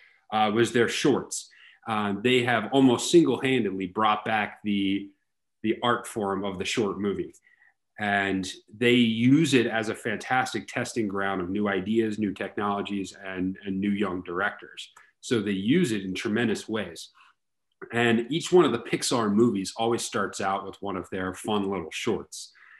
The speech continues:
Um, so it was announced that Disney Plus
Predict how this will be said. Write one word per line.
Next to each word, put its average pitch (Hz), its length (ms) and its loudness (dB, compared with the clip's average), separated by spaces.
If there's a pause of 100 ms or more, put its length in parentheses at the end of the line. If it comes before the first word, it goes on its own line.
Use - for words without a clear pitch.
(460)
Um, 92 420 -4 (280)
so 117 340 2 (760)
it 135 120 4
was 120 160 0
announced 113 800 2 (340)
that 104 480 0
Disney 117 720 2 (260)
Plus 131 640 0